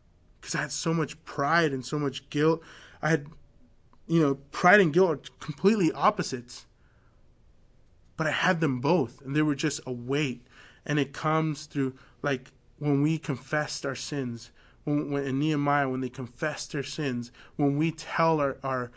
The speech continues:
our testimony to people, man, it's as,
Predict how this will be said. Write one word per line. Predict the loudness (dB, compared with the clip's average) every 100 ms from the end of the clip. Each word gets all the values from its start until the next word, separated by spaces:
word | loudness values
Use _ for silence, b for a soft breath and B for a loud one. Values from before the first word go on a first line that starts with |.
| B B B
our | 0 0 0 -6
testimony | -4 -2 -2 -2 -2 0 -2
to |
people, | -4 -10 -10 -10 -10 -14 _ _ -20 _ _ _ _ _ -20 -12
man, | -10 -8 -12
it's | -14 -14 -14 _ _ _ -20 -16 0
as, | 2 2